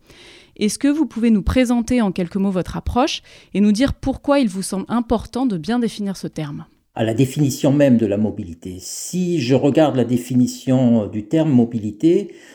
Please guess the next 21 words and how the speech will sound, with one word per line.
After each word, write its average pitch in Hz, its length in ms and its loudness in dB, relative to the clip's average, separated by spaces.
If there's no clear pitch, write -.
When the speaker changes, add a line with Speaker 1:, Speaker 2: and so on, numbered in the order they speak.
Speaker 2:
je 127 100 0
vois 127 220 2
qu'il 120 180 0
est 127 160 2
écrit 175 500 -2
aptitude 160 640 0
à 131 80 6
bouger, 131 680 0
à 135 100 0
se - 140 0
déplacer. 123 880 0
On 104 220 -4
est 127 140 6
à 113 80 0
peu 110 100 -8
près 127 300 0
dans 110 140 0
le 107 100 -2
sens 110 320 -6
de 104 180 -2
déplacement, 117 720 -2